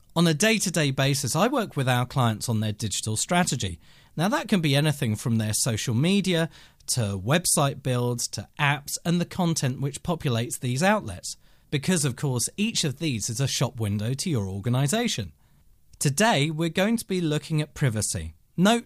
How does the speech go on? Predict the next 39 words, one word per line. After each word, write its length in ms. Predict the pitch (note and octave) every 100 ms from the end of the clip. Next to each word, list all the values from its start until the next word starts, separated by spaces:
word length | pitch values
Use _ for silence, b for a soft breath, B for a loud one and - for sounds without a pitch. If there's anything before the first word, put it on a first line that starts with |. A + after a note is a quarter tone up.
| A#3+
not 260 | G3+ A#3
social 440 | - - G3+ - F#3
media 400 | E3+ E3+ D3 A#2+
profile 480 | - G#3+ A#3+ B2+ G2
privacy, 560 | G#2+ G2 G2 A#2+ D3+ B B B -
but 160 | E3+
privacy 500 | - C#4 C#4 A#3 A#3
when 160 | G3 F#3
it 120 | F3+
comes 280 | - F3+ -
to 120 | -
your 140 | C#3 C3+
domain 560 | C#3+ B2+ C#3+ F#3+ F#3
name 280 | E3 D#3+ D#3
registration. 800 | C3+ B2 - - F#3 F#3+ - F#2 - - _ -
There 180 | E3
are 60 | E3
a 40 |
number 360 | E3 G3 A#3 C4
of 100 | G3+
ways 320 | F3+ D3 A2+
that 120 | -
you 100 | B2
can 240 | C3 C#3+ B2+
register 480 | D3 E3+ - - A2+
that 240 | A#2+ -
name. 400 | D3+ D#3+ F2+ E2+ - _ -
You 140 | E3+
can 220 | E3 D#3+
use 320 | D3+ C3+ B2 B2
a 40 |
local 360 | G2+ G#2 - A2+
provider, 600 | A2 B2+ D#3 F3+ A3+ G#3+
or 140 | A#3+
you 140 | A3+
can 220 | G#3 F3+ E3
just 260 | F#3+ -
go 180 | F3 F#3+
online 460 | F#3+ E3+ B2 B2+